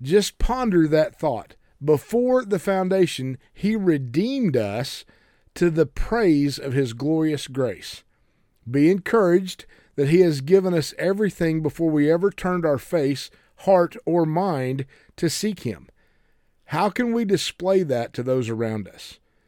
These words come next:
with actually no transaction required?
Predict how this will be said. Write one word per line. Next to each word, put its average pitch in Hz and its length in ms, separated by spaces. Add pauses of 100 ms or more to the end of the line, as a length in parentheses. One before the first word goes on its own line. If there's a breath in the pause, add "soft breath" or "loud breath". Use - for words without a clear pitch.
(300)
with 160 280
actually 165 460
no 151 160
transaction 127 840
required? 104 720